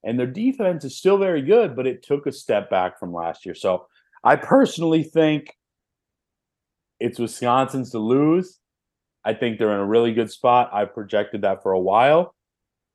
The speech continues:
and it'll be fun. You know, the, the good thing about an early bye week is that the team and guys that are hurt can get healthy maybe a little quicker.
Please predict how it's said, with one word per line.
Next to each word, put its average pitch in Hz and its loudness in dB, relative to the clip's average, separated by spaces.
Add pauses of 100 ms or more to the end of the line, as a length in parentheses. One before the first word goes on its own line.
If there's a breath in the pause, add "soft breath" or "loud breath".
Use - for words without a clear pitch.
(220)
and 117 -8
it'll 147 0
be 180 -4
fun. 214 0
You 131 -4
know, 135 -2
the, 113 -2 (920)
the 110 -8
good 135 2
thing 127 -4
about 107 0
an 98 -8
early 107 -2
bye 95 -2
week 98 -8
is 98 -10
that 92 -10
the 92 -12
team 107 -8
and 98 -8
guys 98 0
that 92 -6
are 85 -6
hurt 107 -4
can 95 -12
get 85 -12
healthy 98 -4
maybe 92 -8
a 92 -4
little 87 -6
quicker. 170 -2